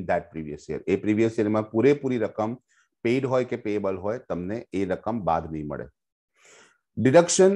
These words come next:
or the payment of the subsequent previous year, so where the tax has been deducted in the any subsequent previous year, or it has been deducting during the previous year but not paid after due date, then hundred percent of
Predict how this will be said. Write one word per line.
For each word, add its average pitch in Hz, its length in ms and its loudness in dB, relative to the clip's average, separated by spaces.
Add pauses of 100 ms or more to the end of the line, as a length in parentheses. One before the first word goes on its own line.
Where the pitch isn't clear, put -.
(180)
or 131 100 10 (120)
the 123 60 0 (100)
payment 120 420 0
of 104 160 -4
the 110 140 -10
subsequent 123 560 -2
previous 123 400 -2
year, 135 120 0 (100)
so 98 80 0 (140)
where 113 240 4
the 127 80 -2 (100)
tax 113 260 -2
has 131 220 -6
been 120 200 -8
deducted 120 460 0 (180)
in 113 140 -4
the - 80 -4 (140)
any 139 220 -2
subsequent 123 520 -8
previous 92 360 -4
year, 160 100 -6 (500)
or 120 160 6 (220)
it 113 80 -4
has 113 300 0
been 123 200 -2
deducting 123 480 -4
during 110 220 -4
the 120 160 -4
previous 110 340 -6
year 107 180 -4
but 101 140 -4 (100)
not 139 280 0
paid 104 260 -4 (500)
after 143 220 0
due 92 200 -4
date, 80 200 -6 (580)
then 104 280 0
hundred 135 320 2
percent 131 340 -2
of 113 80 -6